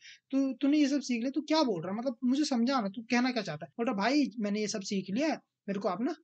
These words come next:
अ, व्हाइट हैट हैकिंग सीखनी है।" मैंने बोला, "भाई, तू कितना कंफ्यूज हो रखा है यार, तुझे पता ही नहीं है इन सब चीजों के बारे में अभी, तू पहले यही तो क्लियर कर, ब्लैक हैट, व्हाइट हैट, ये सब है क्या basically?"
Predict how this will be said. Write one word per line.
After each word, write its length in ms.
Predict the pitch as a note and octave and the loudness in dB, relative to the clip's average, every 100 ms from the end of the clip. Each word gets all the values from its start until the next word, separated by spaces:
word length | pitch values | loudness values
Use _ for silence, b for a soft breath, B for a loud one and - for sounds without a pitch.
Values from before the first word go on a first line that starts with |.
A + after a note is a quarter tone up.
| _ - | _ -14
अ, 320 | F3+ E3+ E3 | -6 -4 -2
व्हाइट 260 | E3 G3+ G#3 | 0 0 0
हैट 160 | G3+ F#3 | -2 -2
हैकिंग 240 | F3 F#3 | -4 -6
सीखनी 280 | F#3+ E3 D#3 | -6 -6 -6
है।" 60 | D#3 b b - | -10 b b -6
मैंने 120 | B3+ | 2
बोला, 180 | D4 D#4+ | 4 6
"भाई, 220 | E4+ B3+ D#4 | 6 4 4
तू 140 | D#4 | 2
कितना 600 | D#4 C#4+ D4 C#4 D4+ A3 - _ - | 2 0 2 2 2 -2 -8 _ 0
कंफ्यूज 400 | C4 A#3+ C4+ C4+ | 4 6 6 6
हो 60 | B3+ | 4
रखा 240 | A3 - | 0 0
है 60 | G#3 | 0
यार, 140 | A#3+ | 0
तुझे 220 | - B3+ | 0 -2
पता 260 | C#4+ B3 C4+ | 0 2 4
ही 80 | C#4+ | 6
नहीं 120 | C4 | 6
है 60 | |
इन 60 | A#3+ | 4
सब 140 | A3 | 0
चीजों 260 | G3 G#3 G3 | -2 -2 -2
के 60 | F#3+ | -2
बारे 220 | F3 E3 | -2 -2
में 140 | E3+ | -4
अभी, 200 | E3+ F3 B B B | -4 -6 B B B
तू 80 | - | -2
पहले 240 | B3+ C4 C4+ | 2 4 4
यही 240 | B3+ C4+ | 6 4
तो 120 | C#4 | 4
क्लियर 300 | C#4 B3+ B3+ | 4 4 4
कर, 160 | C4 D4 | 2 0
ब्लैक 300 | G#3 A3 A3 A#3 | 2 2 2 2
हैट, 100 | A3+ | 0
व्हाइट 280 | G#3 G#3+ G#3 | 0 -2 0
हैट, 160 | A3 G#3+ G3 | -2 -2 -2
ये 160 | B3 | 0
सब 160 | A#3+ C#4 | 0 -2
है 240 | - A3 A#3+ | 0 0 2
क्या 220 | A3+ F#3+ | 0 0
basically?" 480 | F#3+ D#3+ F#3 D#3+ | -2 -4 -6 -6